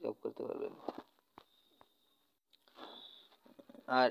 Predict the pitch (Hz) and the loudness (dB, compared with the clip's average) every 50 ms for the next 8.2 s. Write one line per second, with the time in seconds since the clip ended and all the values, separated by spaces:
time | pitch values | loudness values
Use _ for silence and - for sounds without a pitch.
0 | - - - 135 139 - 147 139 139 131 135 127 - - 135 127 127 123 - - | 6 4 4 4 4 6 4 4 4 4 2 2 2 6 10 12 12 12 10 4
1 | - 127 - 120 123 123 123 123 117 - 113 117 117 120 117 113 117 117 117 117 | -2 -2 -2 0 2 4 4 4 4 6 6 6 6 4 4 4 2 2 2 2
2 | 117 117 - 120 - - - 123 117 110 - - - 220 - - - - - - | 2 2 2 0 -2 -4 -4 -4 -4 -4 -4 -6 -6 -6 -8 -10 -6 -4 -2 -2
3 | - - - - - - - - - - - - - - - - - - - _ | -2 -4 -6 -12 -16 -18 -18 -16 -16 -16 -18 -20 -20 -20 -20 -20 -20 -20 -20 _
4 | _ _ - - - - - - - - - _ _ - - - - - - _ | _ _ -20 -20 -20 -20 -20 -20 -20 -20 -20 _ _ -20 -20 -20 -20 -20 -20 _
5 | _ _ _ - - - - - _ _ - - - _ _ - - - _ _ | _ _ _ -20 -20 -20 -20 -20 _ _ -20 -20 -20 _ _ -20 -20 -20 _ _
6 | _ _ _ _ _ - - - - _ _ _ _ - - - - - - - | _ _ _ _ _ -20 -20 -20 -20 _ _ _ _ -18 -16 -16 -14 -14 -12 -12
7 | - - - - - - 123 - - - 139 135 - 135 135 135 135 139 131 117 | -12 -14 -14 -16 -12 -8 -4 0 4 4 4 6 6 6 6 8 8 8 8 10
8 | 123 131 131 131 | 12 12 12 12